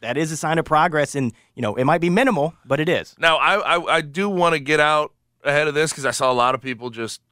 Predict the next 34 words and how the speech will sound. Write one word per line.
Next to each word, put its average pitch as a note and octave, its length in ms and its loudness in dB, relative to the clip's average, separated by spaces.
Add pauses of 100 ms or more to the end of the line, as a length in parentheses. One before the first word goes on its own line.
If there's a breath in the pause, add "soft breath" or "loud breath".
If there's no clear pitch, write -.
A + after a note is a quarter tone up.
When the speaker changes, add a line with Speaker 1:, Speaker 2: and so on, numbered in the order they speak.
Speaker 2:
hammering A#2+ 560 0
a-, A#2 80 2
away A2+ 460 2
at A2 180 2
it A2 80 2
and G#2 120 -8
saying A2+ 240 -2
bowl B2 300 0
eligibility A2 840 -2
is F#2+ 160 -8
not G#2 300 -2
the, G#2 240 -4 (400 soft breath)
the F2 500 0 (120)
level B2+ 480 2
of A2 100 -4
success, A#2 460 -2
the A#2 120 0
only A2+ 280 -2
level G2+ 340 0
of, G2 160 -4
of G#2+ 160 -6
success G2 460 -2
we F#2+ 80 -8
should F2+ 120 -10
measure F#2+ 280 -4
this F2 100 -16
program E2 480 -2
by. D#2+ 220 -12
And F2+ 80 -10
I F#2 80 -10
completely F#2+ 360 -12
agree G2 220 -4
with G#2 140 -4
that. A2 240 -2